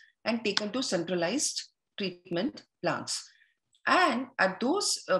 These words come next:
plants, the sewage undergoes a variety of treatment. It's, you know, you have pre-, preliminary treatment, primary treatment,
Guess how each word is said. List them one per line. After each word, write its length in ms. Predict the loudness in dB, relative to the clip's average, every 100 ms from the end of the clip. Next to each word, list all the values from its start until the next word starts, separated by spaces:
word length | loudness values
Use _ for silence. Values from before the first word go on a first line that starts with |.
| 0
plants, 380 | 0 0 0 -4
the 100 | -4
sewage 380 | -2 2 2 2
undergoes 440 | 0 0 -2 0
a 160 | 2 4
variety 440 | 2 2 0 0
of 180 | -2 -2
treatment. 540 | -6 -6 -4 -6 -6 -10
It's, 240 | -12 -10 -6
you 60 | -4
know, 100 | -2
you 120 | -2
have 160 | -2 -4
pre-, 220 | 0 0 0
preliminary 560 | -2 0 0 0 -2
treatment, 420 | 0 -2 0 -2 -4 -16 -20 -20 2
primary 400 | 4 6 4 -2
treatment, 500 | -2 -4 -2 -4